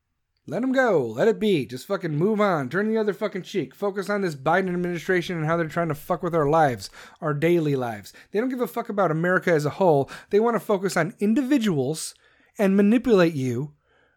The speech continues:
and segregate you into doing exactly what they want. I don't care how many fucking American citizens spend six hundred fucking dollars, right? Neither should the I R S. What we should be concerned about is how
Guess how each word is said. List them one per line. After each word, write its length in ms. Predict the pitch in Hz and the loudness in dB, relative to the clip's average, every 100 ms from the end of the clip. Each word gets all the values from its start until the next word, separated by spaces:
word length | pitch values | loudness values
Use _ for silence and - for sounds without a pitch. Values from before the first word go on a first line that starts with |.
| _ - | _ -6
and 100 | 170 | -2
segregate 640 | - 247 247 202 165 151 | 4 4 6 4 2 2
you 300 | 147 117 127 - - | -4 -4 -6 -10 -8
into 180 | 180 | -4
doing 260 | 185 208 214 | -2 0 2
exactly 560 | 208 170 196 247 254 233 | 0 0 0 0 0 0
what 200 | 214 - | 0 2
they 160 | 214 | 2
want. 420 | 190 233 170 98 - _ _ _ _ _ _ _ | 2 0 -4 -6 -18 _ _ _ _ _ _ _
I 80 | - | -2
don't 160 | 269 277 | 0 0
care 200 | 285 254 | -2 -2
how 180 | - 262 | 0 2
many 180 | 269 | 2
fucking 400 | 240 - 247 240 | 0 -4 -4 -2
American 460 | 226 190 226 240 214 | 0 2 2 2 -2
citizens 580 | - 233 214 190 180 - - - | -2 -4 -2 -2 -2 -6 -16 -20
spend 400 | - 226 208 190 | -2 2 2 2
six 380 | - - 254 - | -4 -4 -4 -2
hundred 320 | 240 208 190 | -2 -2 -4
fucking 340 | - 208 175 | -4 -4 0
dollars, 500 | 165 156 135 98 - | 2 2 0 -6 -16
right? 320 | 214 151 170 - - | -8 -4 -4 -6 -6
Neither 300 | 190 294 359 | 4 6 8
should 160 | 285 302 | 4 2
the 100 | 269 | 2
I 140 | 202 240 | 4 6
R 160 | 220 | 6
S. 340 | 226 151 - - _ _ _ _ _ _ | 2 -2 -10 -14 _ _ _ _ _ _
What 180 | 214 220 | 0 4
we 120 | 269 | 4
should 180 | - 269 | 4 2
be 100 | 277 | 0
concerned 480 | - 226 214 339 320 | 2 -2 0 0 2
about 300 | 220 208 214 | 4 4 4
is 100 | 196 | 2
how 380 | 240 233 226 | 2 4 4